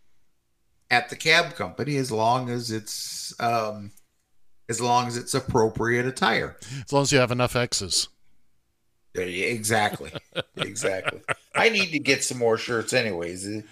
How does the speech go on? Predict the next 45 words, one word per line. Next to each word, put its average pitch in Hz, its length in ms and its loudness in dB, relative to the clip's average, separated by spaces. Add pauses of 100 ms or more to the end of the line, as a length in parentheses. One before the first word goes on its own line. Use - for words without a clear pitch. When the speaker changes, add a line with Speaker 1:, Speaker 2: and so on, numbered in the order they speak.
(540)
Speaker 1:
these 123 200 -4
gray 123 340 4
shir-, - 320 2
these 123 260 -4
gray 120 300 2
shirts 120 380 0
that 107 120 0
I 104 140 2
wear 104 320 2
all 101 160 0
the 98 80 -8
time 110 280 -2
with 107 180 -8
the, 98 240 -4 (640)
with - 180 -2
the 104 200 -6
company 107 480 -2
name 107 360 -2
on 98 220 -4
it. - 240 -8
Uh, 110 60 2
Speaker 2:
Uh-huh. 110 360 0 (720)
Speaker 1:
this, 131 240 0
uh, 127 160 2
this 131 220 0
one's 123 180 -4
starting 123 280 4
to 110 60 -8
get 107 220 -2
worn 104 400 0
out 98 220 0
a - 20 -2
little 87 240 -2
bit, 87 100 -8
Speaker 2:
See, 92 180 0
I 131 100 4
Speaker 1:
so. 95 80 -2
Speaker 2:
put 165 100 0
on 147 140 2
a 120 60 -4
fresh - 340 -4
shirt 117 340 -2
every 104 260 -8
night 98 280 -12 (1080)
to, 90 380 -10